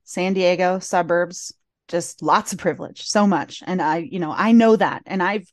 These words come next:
spent the last forty-two years of my life, well, not the last forty-two years, probably the last <laughs> ten, realizing that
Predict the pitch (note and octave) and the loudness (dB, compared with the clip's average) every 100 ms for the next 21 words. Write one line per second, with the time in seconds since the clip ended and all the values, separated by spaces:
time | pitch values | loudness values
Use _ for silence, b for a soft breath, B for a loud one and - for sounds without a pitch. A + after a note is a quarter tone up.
0 | _ _ _ _ - A3+ G#3 G3 G#3 - | _ _ _ _ -6 -4 0 0 -2 -2
1 | A3 G#3+ G3 G#3 G3 G3 F#3 F3+ F#3 F3+ | -4 -4 -6 -6 -4 -4 -4 -2 -2 -2
2 | F3+ _ - F3 D3+ D3 - F#3 D3 E3 | -6 _ -4 -2 -2 -6 -6 -6 0 0
3 | D#3+ D#3 D3 D3 D3+ F3 D#3 E3 - C4 | 0 -2 -10 -10 -10 -10 -8 -8 -4 -2
4 | C4+ G#3 G3 - - D4+ G3+ F#3+ C#4+ - | 0 2 2 -2 -6 -4 -4 -2 -2 -4
5 | _ _ _ _ F#3+ G#3 A#3+ A#3 G3+ F3+ | _ _ _ _ -8 2 4 4 2 2
6 | E3+ E3 B2 A2 | -4 -4 -6 -8